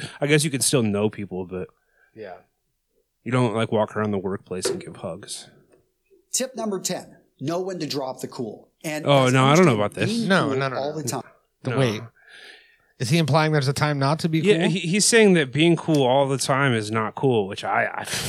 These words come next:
Speaker 1: <laughs> that's, that's bullshit. Bullshit. Rule ten is bullshit.
Speaker 2: Yeah, the best way to be cool is to constantly be cool.
Speaker 1: Be cool all the fucking
Speaker 2: All the
Speaker 1: time. Like,
Speaker 2: time.
Speaker 1: why would I stop being fucking cool? Like, that's n-,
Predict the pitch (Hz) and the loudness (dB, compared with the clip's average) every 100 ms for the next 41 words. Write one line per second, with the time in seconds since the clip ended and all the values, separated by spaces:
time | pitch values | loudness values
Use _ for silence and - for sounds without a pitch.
0 | - _ _ _ _ _ _ _ _ _ | -10 _ _ _ _ _ _ _ _ _
1 | _ _ _ 135 135 - 127 131 131 - | _ _ _ -4 -2 -2 2 2 2 -2
2 | 123 - - 123 117 135 - - - - | -10 -6 0 2 2 -2 -6 -10 -18 -20
3 | - _ - 117 120 120 135 123 131 135 | -20 _ -10 -2 0 2 0 2 4 4
4 | - 143 135 113 110 127 123 117 101 - | 4 4 4 0 0 0 0 -2 -6 -8
5 | 143 135 117 110 131 185 170 170 143 131 | 0 2 4 2 2 2 4 4 4 2
6 | 120 - 131 123 104 117 - 139 135 135 | 0 0 -2 -2 -6 -8 -6 -6 -8 -10
7 | 131 123 117 131 127 123 123 123 220 202 | -10 -10 -8 -6 -2 0 2 0 2 2
8 | 143 196 233 - - 254 240 156 151 254 | 6 6 4 0 -4 2 4 6 6 6
9 | 180 139 127 151 202 220 208 - - 147 | 6 4 6 6 6 6 4 2 0 4
10 | 160 - - 190 170 - 180 175 - 120 | 4 2 0 2 2 2 0 0 -4 -8
11 | - 170 135 92 113 120 139 - 127 | 0 2 2 0 -2 2 2 2 0